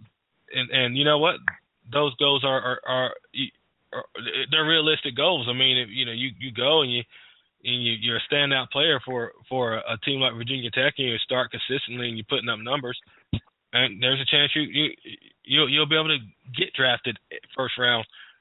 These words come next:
you know, and go to the N F L. I mean, so, you know, what, just keep working, just keep working hard at 'em, and, and, and I'm pretty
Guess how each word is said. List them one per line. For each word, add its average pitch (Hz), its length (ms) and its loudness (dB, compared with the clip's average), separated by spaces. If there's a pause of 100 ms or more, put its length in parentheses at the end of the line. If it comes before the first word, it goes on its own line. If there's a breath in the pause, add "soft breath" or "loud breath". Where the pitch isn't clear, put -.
(200 loud breath)
you 123 160 2
know, 120 60 4
and 120 180 0
go 123 180 2
to 123 80 -4
the 120 60 -2
N 120 180 0
F 117 200 0
L. 117 200 -2
I 113 60 -4
mean, 120 260 -4
so, 120 200 -2 (440 soft breath)
you 131 120 4
know, 127 80 6
what, 135 200 2
just - 200 0
keep 156 120 2
working, 143 360 0
just 135 200 -4
keep 143 160 0
working 135 300 0
hard 131 320 4
at 110 160 2
'em, 104 180 -6 (140)
and, 107 360 -6
and, 110 360 -4 (100)
and 113 200 0
I'm 120 80 4
pretty 123 220 0